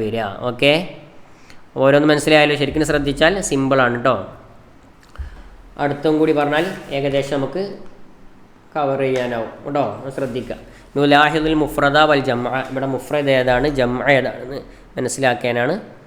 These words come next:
അടുത്തത്. നമ്മൾ മനസ്സിലാക്കാൻ തെറ്റൊന്നുമില്ല, ശരിക്കും കാണാതെ പഠിച്ച് മനസ്സിലാക്കി വെക്കാനാണ് ഈ പറയുന്നത്. സ്വദീഖ് പറഞ്ഞാൽ കൂട്ടുകാരൻ. കുറേ കൂട്ടുകാരുണ്ടെങ്കിൽ എന്താ അറബിയിൽ പറയുക? അസ്തിഖാവുൻ അല്ലേ? സ്വദീഖിൻ്റെ ജമ്മാണ്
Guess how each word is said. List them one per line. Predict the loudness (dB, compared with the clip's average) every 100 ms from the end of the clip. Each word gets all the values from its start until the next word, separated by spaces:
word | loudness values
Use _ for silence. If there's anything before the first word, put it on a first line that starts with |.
| -20 -8 -4
അടുത്തത്. | -2 -2 -6 -6 -14 -4 0
നമ്മൾ | 4 4
മനസ്സിലാക്കാൻ | 4 4 4 4 4 2
തെറ്റൊന്നുമില്ല, | 0 2 2 4 4 4
ശരിക്കും | 2 2 2 4
കാണാതെ | 4 6 6 6 6
പഠിച്ച് | 2 0 0
മനസ്സിലാക്കി | 0 0 2 2 2 0
വെക്കാനാണ് | 2 2 2 2
ഈ | 0
പറയുന്നത്. | -2 -4 -2 -6 -8 -16 -20 -20 -12 0
സ്വദീഖ് | 2 6 6 6 6
പറഞ്ഞാൽ | 8 6 4
കൂട്ടുകാരൻ. | 0 2 4 4 2 0 -6 -16 -20 -20 -14 -2
കുറേ | 4 6 6
കൂട്ടുകാരുണ്ടെങ്കിൽ | 4 2 6 6 6 4 4 2
എന്താ | 4 4
അറബിയിൽ | 2 0 2
പറയുക? | 2 2 0 -4 -6
അസ്തിഖാവുൻ | -6 -4 -4 0 2 2 -2 -10 -20 -20 -20 -20 -18 -4
അല്ലേ? | -2 -2 -6 -20 -20 -20 -12
സ്വദീഖിൻ്റെ | -6 -2 0 2 2 2
ജമ്മാണ് | 2 2 4